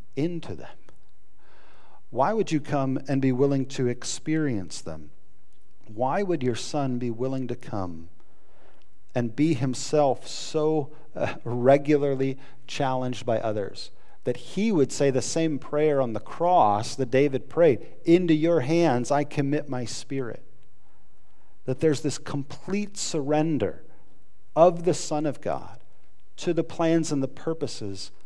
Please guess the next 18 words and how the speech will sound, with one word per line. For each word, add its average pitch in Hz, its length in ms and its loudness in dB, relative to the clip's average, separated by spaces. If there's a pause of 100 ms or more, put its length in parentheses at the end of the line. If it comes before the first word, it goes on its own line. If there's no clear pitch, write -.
(140)
of 120 140 -4
the 120 80 -2
Father, 120 580 0 (480)
even 180 360 4
when 156 200 4
that 147 420 2
plan 107 720 0 (500)
included 151 840 -4 (580)
his - 300 -4
death 127 320 0
for 117 160 -4
you 113 420 -4 (680)
and 98 120 -6
for 110 160 -6
me. 110 360 -6 (2250)
Well, 113 100 -4
there 110 160 2
again, 127 460 -2